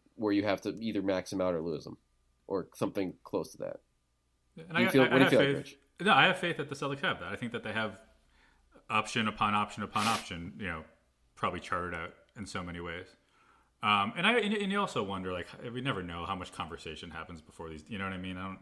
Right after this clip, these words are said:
Speaker 2: I, I, maybe the Kyrie aspect will be a little bit of a mystery, but I think a lot of times these guys kinda have a, an idea of,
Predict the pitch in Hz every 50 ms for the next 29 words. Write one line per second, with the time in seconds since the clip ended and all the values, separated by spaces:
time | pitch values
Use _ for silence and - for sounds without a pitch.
0 | - _ _ _ _ _ _ _ _ _ _ _ _ - - 110 120 - 139 135
1 | 139 143 139 156 143 - 165 156 143 143 120 123 - - 120 110 107 113 110 107
2 | 107 104 - - 117 110 - - 98 85 98 90 90 92 95 98 98 120 117 113
3 | 113 113 120 117 - - 139 135 135 135 135 - - _ _ _ _ - - -
4 | _ _ _ _ - 110 101 95 98 - - - - _ _ _ _ - 135 135
5 | - 135 127 110 104 101 101 98 - 104 98 92 85 98 87 - 101 92 90 -
6 | - 92 90 87 90 87 85 87 85 85 - - - - - _ _ _ _ -
7 | 95 92 90 87 80 90 90 87 85 85 80